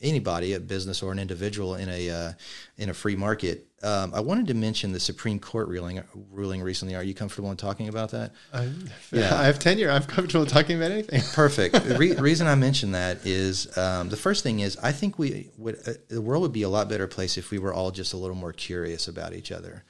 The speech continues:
Speaker 1: You know, you and I might disagree on this or that political issue, and we might have, uh, an interesting, heated discussion about it, but I'm never gonna insult you or say you're a bad person because you disagree with me. Um, I think it was Walt Whitman, I think, said, "Be less judgmental and be more curious."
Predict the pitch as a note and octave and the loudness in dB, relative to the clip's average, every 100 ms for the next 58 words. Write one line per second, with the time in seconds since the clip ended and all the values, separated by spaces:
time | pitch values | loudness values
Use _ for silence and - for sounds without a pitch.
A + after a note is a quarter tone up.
0 | _ _ _ G2 F#2+ F#2+ G2+ A2 B2+ A2 | _ _ _ -6 -4 -2 -2 0 2 2
1 | G#2+ G#2 G2 - F#2+ F#2+ G#2+ G#2 F#2 G2 | 0 0 -2 -4 -6 -4 -2 -2 0 -2
2 | F#2+ F#2+ G2 G2 - G2 G2+ G2 F2+ G2 | -2 -2 0 -2 -4 -6 -6 -6 -6 -4
3 | - G#2 C3 C3 A#2+ A#2+ A#2 A#2 A#2+ B2+ | -4 -4 -4 -2 -2 -2 -4 -4 -2 -2
4 | A#2 A#2+ A#2 A2+ - A#2 A#2 A2 A#2+ G#2+ | -2 -4 -6 -8 -6 -4 -4 -4 -4 -4
5 | - D#3 E3 G2 E2+ F2 F#2+ - - - | -6 -4 -4 -6 -4 -4 -4 -6 -12 -20
6 | - _ G#2+ A2 C3+ G3 E3 D3 A#2 - | -20 _ -2 0 2 0 0 0 -2 -4
7 | F#2+ - G#2+ G#2+ G#2+ G#2 G#2 G#2 - _ | -4 -2 -2 -2 -4 -4 -4 -8 -16 _
8 | _ G2 F#2 F2 G#2+ G2 F#2+ F2+ F#2 F#2 | _ -6 -4 -2 0 0 0 0 -2 -4
9 | F2 G#2 G2 F#2+ F#2 F2+ G2 F2+ F2 F#2 | -4 -6 -4 -4 -6 -8 -8 -8 -6 -6
10 | E2+ F#2 G2+ F#2 E2 E2+ F2 E2+ - - | -6 -4 -2 -2 -4 -6 -6 -8 -14 -20
11 | - - F#2+ G2 F#2 F2 - - - - | -20 -8 -4 -2 -4 -6 -12 -14 -6 -4
12 | C#3 A2+ F#2+ F2+ G#2 G#2+ D#2+ G2+ F2 F2 | -2 0 -2 -4 0 0 0 -4 -4 -8
13 | E2+ G2 F2+ - F2 F2 A#2 A2 G2+ - | -6 -6 -4 -4 -6 -6 -2 0 -2 -2
14 | G2 F#2+ F#2+ G2 F#2 F2+ F#2 F#2+ F2 - | -4 -4 -4 -4 -4 -6 -6 -6 -8 -8
15 | F2+ E2+ E2+ F2+ - - | -6 -6 -6 -8 -8 -10